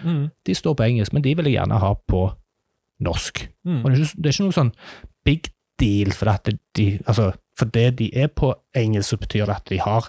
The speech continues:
Speaker 2: engelsk inne, så det blir jo korrekt.
Speaker 1: Ja, ja.
Speaker 2: Eh, men det føles fortsatt veldig snodig ut.
Speaker 1: Ja.
Speaker 2: Jeg lurer på om Vipps også er på engelsk, faktisk.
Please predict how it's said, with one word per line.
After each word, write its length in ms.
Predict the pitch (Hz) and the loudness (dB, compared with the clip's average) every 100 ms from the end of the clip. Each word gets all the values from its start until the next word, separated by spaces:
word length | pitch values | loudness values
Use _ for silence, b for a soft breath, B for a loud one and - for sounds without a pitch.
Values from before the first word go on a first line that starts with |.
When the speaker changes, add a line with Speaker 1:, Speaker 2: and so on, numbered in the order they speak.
| - | -2
Speaker 2:
engelsk 320 | 110 104 - | 0 0 -2
inne, 380 | 117 104 131 135 | -2 0 2 2
så 120 | - 107 | 0 -2
det 80 | |
blir 220 | 92 107 127 | 0 0 2
jo 220 | 117 104 - - | 2 0 -4 0
korrekt. 500 | 113 151 - - - B B B | 0 0 -4 -10 -10 B B B
Speaker 1:
Ja, 220 | 131 123 131 | -2 0 2
ja. 220 | 113 110 | 2 2
Speaker 2:
Eh, 40 | |
men 480 | 110 117 113 107 - | 2 2 2 0 -4
det 240 | - 135 123 | -4 -4 0
føles 320 | 120 113 - | 2 2 0
fortsatt 280 | 151 135 113 | 0 0 0
veldig 220 | 98 123 | 0 -2
snodig 280 | - - - - | -4 -6 -6 -10
ut. 160 | - - - | -12 -16 -8
Speaker 1:
Ja. 120 | - - - - | -8 -10 -10 -2
Speaker 2:
Jeg 80 | 123 | 0
lurer 40 | |
på 40 | 180 | 2
om 80 | |
Vipps 240 | 175 - - | 0 -2 -2
også 240 | 143 202 - | -2 -2 -4
er 40 | |
på 120 | - | 0
engelsk, 200 | 101 104 - | 0 -2 -6
faktisk. 400 | - - - | -8 -10 -14